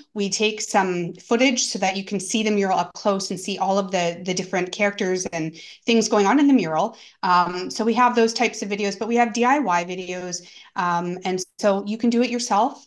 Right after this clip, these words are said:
if you don't have the, a huge budget. And, um, many of our indoor playground,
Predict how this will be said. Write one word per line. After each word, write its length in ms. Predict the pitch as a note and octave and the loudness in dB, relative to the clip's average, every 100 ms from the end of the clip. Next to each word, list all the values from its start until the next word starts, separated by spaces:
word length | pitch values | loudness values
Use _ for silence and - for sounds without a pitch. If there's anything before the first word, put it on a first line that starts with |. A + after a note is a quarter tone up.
| - | -16
if 140 | F3 - | -12 -6
you 60 | |
don't 180 | G3+ G#3 | -4 -2
have 140 | G#3+ | -2
the, 260 | G3 F#3 - | -2 -4 -4
a 40 | F#3 | -8
huge 360 | - G#3+ G3+ | -4 -4 -2
budget. 480 | F#3 F#3 B3 C#4 - | -2 2 0 0 -4
And, 400 | F#3+ F3+ F#3 F3+ - | -4 -2 -2 -4 -2
um, 320 | F3+ E3+ E3+ | 0 0 -4
many 300 | F3+ G3+ G#3 | -2 -2 0
of 60 | G#3 | 0
our 200 | G3 G3 | 0 0
indoor 240 | G3+ F#3+ F#3 | -4 -4 -6
playground, 680 | F#3+ F3+ F#3+ F3 F3 E3+ | -4 -2 0 0 0 -6